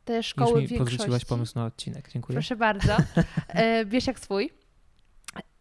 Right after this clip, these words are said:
Speaker 1: W większości s-, tam ze strony mężczyzn wówczas pojawia się manipulacja.
Speaker 2: Hmm.
Speaker 1: To nie jest tak, oczywiście mogą być szkolenia, na zasadzie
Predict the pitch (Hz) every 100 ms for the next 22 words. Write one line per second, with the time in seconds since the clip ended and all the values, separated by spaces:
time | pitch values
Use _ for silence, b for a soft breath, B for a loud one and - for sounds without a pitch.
0 | - 208 262 262 339 330 - 330 - _
1 | _ - - _ 294 247 208 - 233 240
2 | - 311 285 254 247 262 - 254 240 247
3 | - 247 - 233 226 220 240 214 208 196
4 | 202 190 175 - 160 - - 113 104 b
5 | b - 339 370 277 - 233 - 165 -
6 | 247 277 285 285 - - 233 262 254 247
7 | - 208 220 208 202 - - 202 190 196
8 | 202 185 208 214